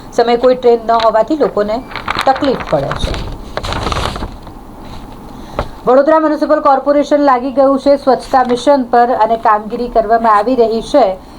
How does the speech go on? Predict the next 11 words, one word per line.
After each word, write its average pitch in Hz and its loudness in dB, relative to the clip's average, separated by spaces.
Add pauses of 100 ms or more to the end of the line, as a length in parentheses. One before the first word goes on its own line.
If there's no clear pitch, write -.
(140)
તેવામાં 233 2
સ્વચ્છતા 262 0
પ્રત્યે 277 0
લોકોમાં 254 0
જાગૃતિ 240 0
લાવવાનો 226 2
પણ 220 -4
પ્રયાસ 190 2 (580)
શરૂ 220 2
કર્યો 156 -2
છે. - -8